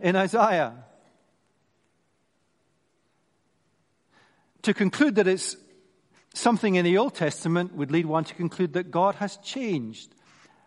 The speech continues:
And if God changes, then you and I, well, <laughs> have nothing to trust in.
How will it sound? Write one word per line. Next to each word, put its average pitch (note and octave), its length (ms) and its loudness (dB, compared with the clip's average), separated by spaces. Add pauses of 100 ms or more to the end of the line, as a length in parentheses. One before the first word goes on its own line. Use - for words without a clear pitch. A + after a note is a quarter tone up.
And D#3 140 -2
if B2+ 100 -6
God G#3+ 460 0
changes, D3 800 -4 (160)
then D3 380 -2
you E3+ 180 0
and D#3+ 100 -2
I, C#3+ 280 -2 (1400)
well, B2+ 460 -4 (800)
<laughs> - 800 -20
have B2+ 160 -8
nothing D3 320 -2
to E3+ 120 -6
trust - 360 -8
in. - 160 -20